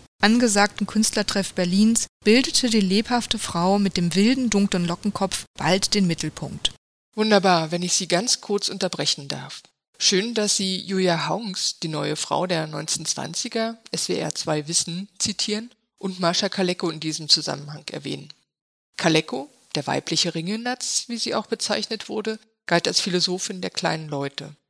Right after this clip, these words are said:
Speaker 2: Sie schrieb vom Alltag, von der Arbeit, von den kleinen Freuden, stets mit einer ordentlichen Prise Melancholie. Meistens verpasste sie dem Kapitalismus sowie der Großstadthektik einen Seitenhieb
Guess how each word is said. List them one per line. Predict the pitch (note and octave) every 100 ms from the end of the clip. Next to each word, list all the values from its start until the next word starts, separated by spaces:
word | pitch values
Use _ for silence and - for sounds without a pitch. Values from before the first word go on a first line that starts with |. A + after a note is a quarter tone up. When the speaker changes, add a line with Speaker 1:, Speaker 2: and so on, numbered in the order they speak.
| _ -
Speaker 2:
Sie | - F#3
schrieb | - F#3+
vom | - D#3+
Alltag, | D#3 F3 A#3 A#3+ A#3+ - _ _
von | - E3
der | D#3
Arbeit, | - F3 G3+ G3+ -
von | - F3
den | F3
kleinen | E3+ E3+ F3 G#3 G3
Freuden, | - D#3 F3+ - G3+ G3+ _ _ _
stets | - - F#3+ B3 -
mit | G3+ -
einer | F3+ F#3
ordentlichen | F3 A#3+ - G#3 A3
Prise | - F#3 E3+ F3+
Melancholie. | E3 D3 C#3+ - D#3+ C#3+ D3 - _ _ _ -
Meistens | G3 B3 D#4+ D4
verpasste | - B3 A3+ A3 - A3
sie | G3+
dem | G3 G3 F#3
Kapitalismus | F#3 E3+ - D#3+ D#3+ - B3+ C4+ -
sowie | E3 D#3+
der | D#3+
Großstadthektik | D3 - D3 - G#3+ - A3 - G#3 -
einen | F3 F3
Seitenhieb | D3+ D#3 - F3+ D3 G3